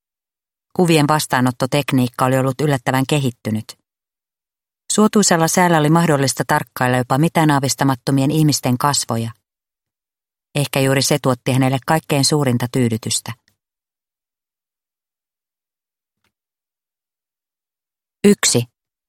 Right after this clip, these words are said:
Perjantai kuudes kesäkuuta oli epätavallisen kuuma päivä.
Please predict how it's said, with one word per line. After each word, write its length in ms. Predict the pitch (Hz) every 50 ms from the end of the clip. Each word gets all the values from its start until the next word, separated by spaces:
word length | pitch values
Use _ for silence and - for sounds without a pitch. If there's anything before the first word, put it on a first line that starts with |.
| _ _ _ _ _ _ _ _ _ _ _ _ _ _ _ _ _ _ _ _ _ _ _ _ _ _ _ _ _ _ _ _ _ _ _ _ _ _ _ _ _ _
Perjantai 420 | - 220 226 247 240 226 - 196 190 -
kuudes 320 | 220 214 196 185 165 -
kesäkuuta 640 | - 180 180 - 160 143 - 143 127 127 - 135
oli 140 | 131 143 123
epätavallisen 680 | 160 - 160 143 - 135 131 127 123 127 123 - 131 127 -
kuuma 300 | - 151 135 127 123 120 -
päivä. 360 | 139 127 123 120 117 - 123